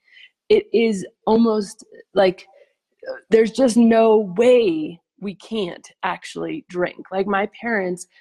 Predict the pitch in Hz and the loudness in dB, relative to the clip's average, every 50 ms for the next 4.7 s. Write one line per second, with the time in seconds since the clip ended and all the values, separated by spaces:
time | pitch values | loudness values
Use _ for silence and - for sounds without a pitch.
0 | _ _ - - 190 185 185 196 214 226 202 190 190 196 190 185 180 170 185 185 | _ _ -8 -4 -2 -2 -2 0 -2 -2 -4 -2 -2 -2 -2 -2 -2 -2 -2 -2
1 | 190 190 190 185 - - 175 165 175 - - 196 196 180 180 - 233 233 233 220 | 0 0 -2 -2 -4 -6 -20 -20 -18 -12 -8 -6 -6 -6 -4 -4 -4 -2 -2 -2
2 | 208 202 190 190 - - 180 170 175 175 175 175 180 180 180 180 175 180 - _ | -2 -2 -4 -6 -6 -8 -6 -4 -4 -4 -4 -2 -2 -2 -2 -2 -4 -6 -10 _
3 | - _ _ - - 214 214 214 220 214 208 214 - 196 185 185 175 185 175 175 | -20 _ _ -2 0 0 2 2 0 -2 -2 -4 -4 -4 -2 -2 0 0 -2 -2
4 | 175 - 180 160 160 165 160 165 170 170 175 175 165 165 | -2 -4 -8 -6 -6 -8 -6 -4 -4 -2 -2 -2 -4 -4